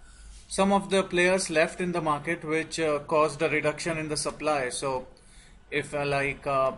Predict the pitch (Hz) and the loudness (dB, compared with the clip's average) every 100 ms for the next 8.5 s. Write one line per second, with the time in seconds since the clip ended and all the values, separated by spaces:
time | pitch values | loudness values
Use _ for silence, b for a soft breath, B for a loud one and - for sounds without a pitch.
0 | - - 143 - - 175 180 175 156 156 | -4 -4 -4 -6 0 2 4 4 2 2
1 | 160 160 156 147 147 143 143 - 147 139 | 0 -2 0 0 0 0 -4 -4 -2 -2
2 | 143 147 135 131 127 113 - - - - | -2 -2 2 4 2 0 -10 -20 -20 -20
3 | - - - - - - 156 160 185 165 | -20 -20 -20 -20 -18 -2 2 4 2 2
4 | 151 156 160 156 151 151 156 143 151 156 | 2 4 2 2 2 -2 -4 -2 -2 -2
5 | 151 156 151 147 147 151 147 139 120 139 | -4 -2 0 0 0 -4 -4 -6 -6 -4
6 | 127 123 - - B B B B - 117 | -4 -4 -10 -16 B B B B -8 -6
7 | 123 139 143 143 139 127 139 139 147 135 | -4 -4 -2 0 0 0 -4 -4 -2 -2
8 | 120 117 135 131 | -2 -4 -2 0